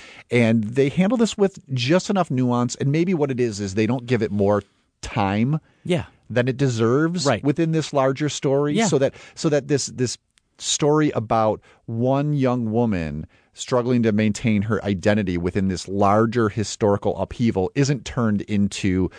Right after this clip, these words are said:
Speaker 1: you know, a high school hallway romance.
Speaker 2: Yeah.
Speaker 1: They don't do it to it. They
Speaker 2: No,
Speaker 1: could have.
Speaker 2: you're right. And I don't know that I feel like Josh Hutcherson or Liam Hemsworth are the most dynamic performers and the most believable, certainly against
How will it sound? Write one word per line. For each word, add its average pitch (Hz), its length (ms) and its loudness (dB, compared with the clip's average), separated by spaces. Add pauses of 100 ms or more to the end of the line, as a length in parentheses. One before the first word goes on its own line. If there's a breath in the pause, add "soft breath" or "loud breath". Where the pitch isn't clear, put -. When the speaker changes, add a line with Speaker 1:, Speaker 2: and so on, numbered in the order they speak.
(220 loud breath)
Speaker 1:
you 120 100 2
know, 90 320 2
a 98 60 -4
high - 240 -2
school 107 560 2
hallway 92 340 2
romance. 82 600 -4
Speaker 2:
Yeah. 160 100 2
Speaker 1:
They 160 40 4
don't 196 140 4
do - 140 2
it 113 80 0
to 78 140 -2
it. - 120 -4 (120)
They 131 80 0
Speaker 2:
No, 180 80 0
Speaker 1:
could 196 100 2
have. - 240 -6
Speaker 2:
you're 131 140 0
right. 151 240 -2
And 113 200 2 (320 loud breath)
I 139 120 -2
don't 147 140 2
know 127 120 2
that 113 140 2
I 104 80 2
feel 117 180 2
like 101 220 0 (180)
Josh 101 580 -2 (300)
Hutcherson 101 500 0
or 95 420 0 (120)
Liam 95 220 2
Hemsworth 95 320 0
are 92 100 2
the 92 80 0
most 92 240 0
dynamic 98 460 0
performers 123 580 0 (400 loud breath)
and 107 160 0
the 98 40 2
most 95 260 2
believable, 104 520 0
certainly 107 500 -2
against 95 640 -2